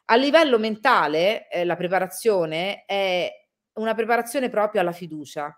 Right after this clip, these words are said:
per cui se vogliamo camminare da soli dobbiamo essere,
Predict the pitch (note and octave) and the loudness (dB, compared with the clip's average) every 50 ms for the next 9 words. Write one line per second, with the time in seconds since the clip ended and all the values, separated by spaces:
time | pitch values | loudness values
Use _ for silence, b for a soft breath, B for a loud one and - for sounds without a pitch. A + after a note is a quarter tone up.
0 | _ _ _ _ _ - F#3 E3+ - G#3 - F3 D3+ D#3+ F3 G3 G#3 A3 A3 A3 | _ _ _ _ _ -14 -12 -10 -8 -4 -2 -2 0 0 0 0 0 0 0 -2
1 | G3+ F#3 F3+ F3+ F3+ F#3 F#3 F#3+ - E3 E3 - - F#3 F3+ F#3+ G3 G3 G#3 F#3 | -2 -2 -2 -2 0 0 0 0 0 -2 -2 -2 -2 -2 0 0 -2 -4 -4 -4
2 | F3 D3+ C#3+ E3+ E3 E3 D#3+ D#3 - - - F3+ E3+ - - - F#3 F3 F3+ F3+ | -4 -4 -2 -2 -2 -2 -4 -6 -8 -6 -6 -6 -6 -6 -4 -2 0 2 2 0
3 | F3+ | 0